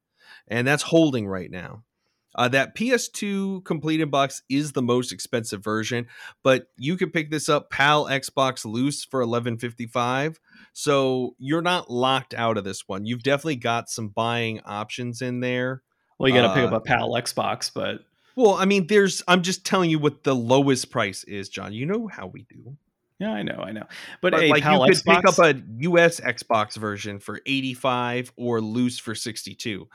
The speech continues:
Speaker 1: So, I mean, you can kinda run the gamut.
Speaker 2: Well, and if you could also probably pick up a pal Xbox and have access to all those Xbox games on
Speaker 1: I mean,
Speaker 2: pal.
Speaker 1: there's so many expensive games that if you buy another region, I mean,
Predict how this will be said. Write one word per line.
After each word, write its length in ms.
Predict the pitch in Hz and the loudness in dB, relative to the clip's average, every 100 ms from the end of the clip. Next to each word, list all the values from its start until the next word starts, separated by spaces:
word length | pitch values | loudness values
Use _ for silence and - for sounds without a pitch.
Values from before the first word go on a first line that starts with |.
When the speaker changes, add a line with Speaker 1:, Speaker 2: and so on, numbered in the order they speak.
| - - | -20 -16
Speaker 1:
So, 220 | - 170 | 0 2
I 40 | 160 | 2
mean, 140 | 160 | 2
you 120 | 180 | -2
can 160 | 180 165 | -4 -4
kinda 220 | 165 147 | -2 -2
run 220 | 123 127 | 0 0
the 80 | 113 | -2
gamut. 480 | 95 113 107 90 - _ _ _ _ - - 214 | -4 -4 -6 -8 -16 _ _ _ _ -20 -18 -6
Speaker 2:
Well, 180 | - - | 0 2
and 260 | - 147 131 - | 6 6 4 2
if 280 | 139 - | 0 -2
you 60 | 170 | -6
could 100 | - | 2
also 320 | 123 120 131 | 2 4 0
probably 360 | 110 139 147 117 | 0 0 0 0
pick 200 | - 127 | -4 -6
up 80 | 120 | -4
a 80 | 131 | -4
pal 300 | 135 120 113 | 0 0 0
Xbox 520 | 117 - 110 113 - | -4 -2 -4 -4 -6
and 80 | 113 | -4
have 180 | 110 | -4
access 460 | 107 120 - 113 107 | -2 -2 -4 -6 -6
to 80 | - | -6
all 160 | 117 | -6
those 460 | 113 110 107 101 - _ _ _ - | -4 -4 -4 -6 -10 _ _ _ -4
Xbox 480 | 120 - - 107 - | -4 -2 -4 -4 -4
games 640 | 123 135 120 107 117 - - | -2 0 0 -2 -4 -4 -4
on 180 | 135 156 156 | -4 -2 0
Speaker 1:
I 40 | |
mean, 100 | 185 | 0
Speaker 2:
pal. 80 | 202 | 2
Speaker 1:
there's 180 | 214 - | 0 -2
so 520 | - - - 160 202 | -4 -2 2 2 2
many 320 | 147 147 147 | 0 -2 -2
expensive 560 | 113 - 123 127 120 104 | -6 -8 -8 -6 -8 -8
games 380 | 104 107 127 127 | -8 -6 -8 -8
that 100 | 113 | -8
if 120 | 117 | -4
you 120 | 131 | -4
buy 600 | 110 107 107 113 127 135 | -2 -2 -2 -2 -2 -4
another 420 | 123 117 104 113 113 | -6 -4 -2 -2 -4
region, 680 | 101 101 110 139 175 196 - _ _ _ - | -6 -10 -6 -4 -4 -6 -10 _ _ _ -8
I 60 | 139 | -2
mean, 320 | 139 135 | 0 -2